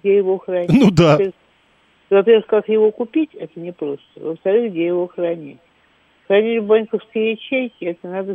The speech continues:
Speaker 1: страховать, потому что в один прекрасный момент ты можешь открыть ячейку, у тебя там получатся какие-нибудь слитки просто по злочённой, и ты никому ничего не докажешь.
Speaker 2: Ну да, и это дополнительные расходы, а это, э, уменьшение процентов доходов.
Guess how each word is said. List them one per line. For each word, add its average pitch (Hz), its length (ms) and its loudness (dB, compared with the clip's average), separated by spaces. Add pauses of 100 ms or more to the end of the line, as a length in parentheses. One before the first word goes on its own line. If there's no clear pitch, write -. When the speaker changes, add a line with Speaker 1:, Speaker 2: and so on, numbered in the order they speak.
Speaker 1:
страховать, 170 640 -4 (160)
потому 151 260 -10
что 175 120 -4
в - 20 2
один 180 240 -6
прекрасный 175 540 -4
момент 190 440 -8
ты 175 80 -6
можешь 165 300 -12
открыть 175 420 -6
ячейку, 175 600 -6 (540)
у 143 60 -12
тебя 175 280 -4
там 185 240 -8
получатся 185 480 -4
какие-нибудь 175 560 -8 (100)
слитки 226 300 -10
просто 156 260 -10 (140)
по 165 80 -8
злочённой, 175 720 -6
и 170 260 -18
ты 180 80 -14
никому 190 460 -10
ничего 175 340 -12
не 151 140 -14
докажешь. - 500 -14
Speaker 2:
Ну 208 140 0
да, 151 180 2
и 131 120 2
это 156 180 2
дополнительные 170 580 2
расходы, 160 460 2
а 139 40 6
это, 165 180 2
э, 147 340 4
уменьшение 147 680 2
процентов 127 480 2
доходов. 123 420 2